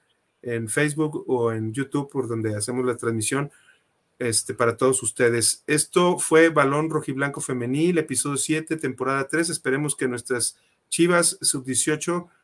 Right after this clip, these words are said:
venzan a, a Santos en Verde Valle y que nuestras Chivas Femenil mañana en Verde Valle también, eh, venzan a Puebla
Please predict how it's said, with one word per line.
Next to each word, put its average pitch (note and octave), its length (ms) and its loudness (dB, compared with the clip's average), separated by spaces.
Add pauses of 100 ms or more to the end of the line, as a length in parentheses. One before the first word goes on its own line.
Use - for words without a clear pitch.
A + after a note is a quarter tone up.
(100)
venzan D3+ 560 0
a, A#2+ 120 -2
a B2 180 -2
Santos C#3+ 440 0
en B2+ 120 -4
Verde B2+ 180 2
Valle D#3+ 360 4
y D3 120 -6
que B2+ 140 -2
nuestras A#2 340 -4
Chivas D3+ 300 -2
Femenil C3 260 -4
mañana C#3 480 -2 (300)
en B2 100 -4
Verde A2+ 220 -2
Valle C3 240 0
también, C#3 540 -2
eh, C3 140 -6
venzan B2+ 520 -4 (500)
a C3+ 300 2
Puebla D3+ 480 2